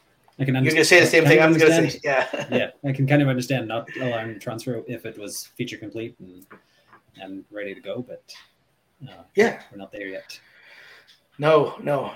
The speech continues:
Speaker 2: Um, you, now, is it a secret to say that, uh,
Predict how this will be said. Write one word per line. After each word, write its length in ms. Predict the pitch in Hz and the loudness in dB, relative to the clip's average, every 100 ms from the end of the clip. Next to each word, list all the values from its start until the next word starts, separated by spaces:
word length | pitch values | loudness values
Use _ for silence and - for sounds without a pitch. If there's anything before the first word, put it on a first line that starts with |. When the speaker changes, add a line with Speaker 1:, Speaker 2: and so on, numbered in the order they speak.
| - | -6
Speaker 2:
Um, 440 | 135 135 131 123 - _ - | 0 2 2 -2 -12 _ -12
you, 220 | 170 202 - _ _ | -8 -8 -12 _ _
now, 520 | 185 170 160 147 151 - _ _ _ _ _ _ _ _ _ - | 0 4 6 4 0 -10 _ _ _ _ _ _ _ _ _ -2
is 180 | 156 147 | 0 2
it 80 | 151 | 2
a 40 | |
secret 340 | - 180 180 175 | 0 -4 -6 -6
to 80 | |
say 220 | - 170 165 | -4 -2 0
that, 200 | 160 160 | 2 6
uh, 480 | 156 151 147 143 | 6 6 4 0